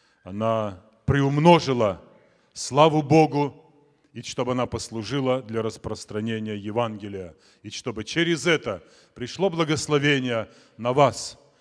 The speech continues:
на ваши дома, на ваши семьи и на ваших детей. А теперь мы помолимся Богу, заканчивая наше служение. Благословенный вовеки наш Господь и Отец Небесный,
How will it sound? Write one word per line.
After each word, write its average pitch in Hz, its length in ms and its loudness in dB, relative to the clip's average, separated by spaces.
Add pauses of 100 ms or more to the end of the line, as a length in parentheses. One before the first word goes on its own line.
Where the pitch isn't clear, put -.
(160)
на 113 160 -4
ваши 113 320 -2
дома, 117 540 2 (420)
на 107 140 -6
ваши 104 280 -6
семьи 123 680 -2 (180)
и 113 80 -12
на 113 140 -4
ваших 98 360 -6
детей. 95 460 -6 (380)
А 101 80 -14
теперь 127 340 -2
мы 120 320 -6 (380)
помолимся 113 560 0
Богу, 110 440 -4 (160)
заканчивая 101 680 -10
наше 98 260 -14
служение. 90 640 -12 (1500)
Благословенный 151 840 2
вовеки 143 380 0
наш 127 260 -4
Господь 120 520 -6
и 120 40 -6
Отец 117 400 -8
Небесный, 107 720 -8